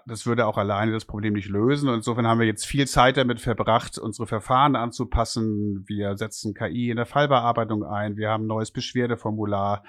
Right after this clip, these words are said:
Ähm, wir gucken ja auch untereinander, wie wir unsere Abgabesysteme verbessern. Also ich glaube, man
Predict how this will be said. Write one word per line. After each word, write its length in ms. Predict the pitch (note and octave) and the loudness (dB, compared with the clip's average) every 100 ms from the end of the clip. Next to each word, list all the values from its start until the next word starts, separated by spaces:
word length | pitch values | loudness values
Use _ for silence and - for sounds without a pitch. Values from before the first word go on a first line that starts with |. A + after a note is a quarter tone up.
| - - - - - - | -20 -18 -20 -20 -20 -6
Ähm, 460 | A#2 G2+ G2 F#2+ F#2 | 0 2 2 0 -2
wir 100 | G2+ | -2
gucken 300 | G2+ B2 A2 | -2 -2 0
ja 120 | G2 | -2
auch 100 | F2+ | -2
untereinander, 800 | G2+ E3+ E3 B2+ A#2+ A2+ G#2+ G#2 | 2 4 6 6 6 6 4 4
wie 120 | G#2 G2+ | 2 -2
wir 100 | F#2 | -2
unsere 280 | F#2+ A2 | -4 -6
Abgabesysteme 1300 | F#2 - A#2+ A2+ A2+ A2+ - A2+ G#2 G2 G2 G2+ G#2+ | -6 -4 -2 -2 -4 -6 -6 -4 -2 0 0 -2 -4
verbessern. 600 | A2 G2 G#2+ - G2 G2 | -6 -4 -2 0 -2 -2
Also 240 | - A2 G#2+ | -6 -10 -8
ich 100 | - | 2
glaube, 280 | A#2+ B2+ | 6 8
man 280 | B2+ A#2 A2+ | 6 4 0